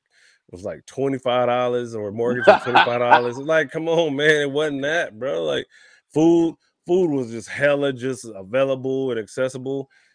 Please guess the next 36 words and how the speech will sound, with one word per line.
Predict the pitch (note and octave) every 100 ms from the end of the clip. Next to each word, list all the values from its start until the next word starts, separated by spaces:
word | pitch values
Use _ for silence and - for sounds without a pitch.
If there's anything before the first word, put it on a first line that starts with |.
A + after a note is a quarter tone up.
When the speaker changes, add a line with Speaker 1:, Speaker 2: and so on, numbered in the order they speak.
| _ _ -
Speaker 1:
You | D#3
know, | D3 C#3+ - _ C#3+
now | D3+ G#3 G#3+
that | G3+ G#3 F#3
you | G3
go |
Speaker 2:
I | G#3
Speaker 1:
to | A3
the |
Speaker 2:
mean | A3
Speaker 1:
supermarket, | G3 G3+ G3+ G#3 G3+ G#3+ F#3
you | G#3+
see | A#3+
what | A3
them | G#3+ G#3
prices | A3+ C4 C#4+ B3
are? | C4+ D4 E4 B3+ -
Speaker 2:
Yeah. | G#3 A3 F3+ G#3+ G#3+ G#3
And | F#3+
then | C4
we, | C#4
Speaker 1:
Nah, | -
Speaker 2:
then | A#3 C4
we, |
Speaker 1:
man. | B3 -
Speaker 2:
then | F3+ A3
we | A3+
get, | G#3 G#3+ D#3
like, | E3+ D#3
and | D#3+ D3 -
who's | D3+ A3+ E3+
benefiting | F#3+ F#3 F#3+ E3+ D#3+
more, | B3+ C3 F#2+
me | F3 G3+
or | G3
you? | C4+ A#2+